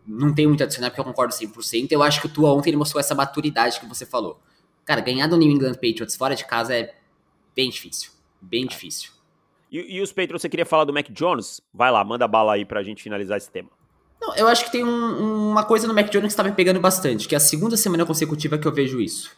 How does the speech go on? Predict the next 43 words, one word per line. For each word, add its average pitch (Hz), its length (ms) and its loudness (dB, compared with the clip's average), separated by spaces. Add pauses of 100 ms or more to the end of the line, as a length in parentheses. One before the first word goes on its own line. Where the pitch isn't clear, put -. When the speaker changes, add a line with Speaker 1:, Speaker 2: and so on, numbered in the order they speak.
(140)
Speaker 1:
O 127 120 -8
drive 165 340 4
final, 139 360 2
o 120 40 -2
drive 139 320 2
pra 147 220 2
ganhar 131 440 0
a 147 60 4
partida, 127 720 -4 (120)
empatar 127 480 0
ontem, 113 320 -4
que - 80 -12
seja, 110 360 -10 (420)
é, 101 380 -4
o 120 40 -4
Mac 143 200 0
Jones, 151 320 4
ele 156 120 2
sofre 151 320 2
um 156 60 2
sec, 147 720 0 (880)
assim, 160 240 -2 (180)
na 160 140 0
pior 190 560 6
hora 165 180 6
possível. 143 680 -2 (320)
Ele 151 160 2
precisa 165 340 2
desenvolver 170 400 6
melhor 151 240 6
esse 151 200 4
relógio 143 360 4
interno 143 380 2
de 131 320 -4
se - 160 0
livrar 135 340 2
da 131 120 2
bola, 131 280 2
de 127 120 -8
sentir 135 280 -4
a 143 60 2
pressão 135 340 -4
chegando. 123 520 -8